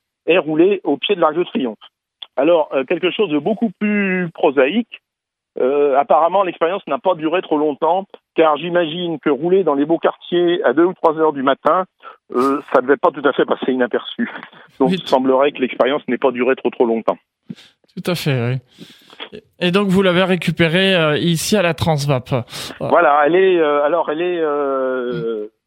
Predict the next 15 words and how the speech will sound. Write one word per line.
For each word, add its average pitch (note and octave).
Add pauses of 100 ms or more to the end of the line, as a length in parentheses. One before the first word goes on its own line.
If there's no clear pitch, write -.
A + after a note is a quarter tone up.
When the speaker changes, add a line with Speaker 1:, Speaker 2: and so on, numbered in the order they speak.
(240)
Speaker 1:
stockée, E3+
elle E3
est C#3
à C#3+
l'abri E3
des, D3
des C#3
intempéries. C#3+ (460)
Euh, B2+ (100)
sa D#3
chaudière D#3
est, C3+
est B2+
d'origine. C3+ (320)
Bon, D3